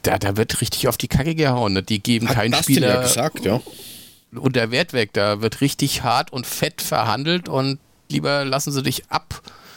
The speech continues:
Speaker 1: ab, äh, sch-, schmieren, als dass sie dir irgendeinen Spieler geben, von dem sie sagen, „Ey, der ist aber dreißig Millionen wert, den kriegst du nicht für zwanzig.“ Das wird bei denen nicht so funktionieren. Das sind ganz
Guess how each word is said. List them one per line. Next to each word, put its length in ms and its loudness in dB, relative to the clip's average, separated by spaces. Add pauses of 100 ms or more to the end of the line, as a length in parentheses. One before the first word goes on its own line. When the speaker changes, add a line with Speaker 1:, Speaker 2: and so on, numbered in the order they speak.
(640)
Speaker 1:
ab, 280 -4
äh, 40 -6 (800)
sch-, 240 -4
schmieren, 460 2
als 300 0
dass 120 2
sie 100 0
dir 220 2
irgendeinen 260 2
Spieler 360 2
geben, 280 2
von 140 -2
dem 140 2
sie 80 2
sagen, 320 0
„Ey, 120 0
der 120 -2
ist 80 -2
aber 180 2
dreißig 300 0
Millionen 280 4
wert, 140 2
den 120 -2
kriegst 200 -2
du 60 0
nicht 140 0
für 120 -2
zwanzig.“ 460 -2 (1080)
Das 460 0 (420)
wird 260 -4
bei 120 0
denen 240 0
nicht 120 0
so 120 0
funktionieren. 480 0
Das 140 -2
sind 220 -6
ganz 420 0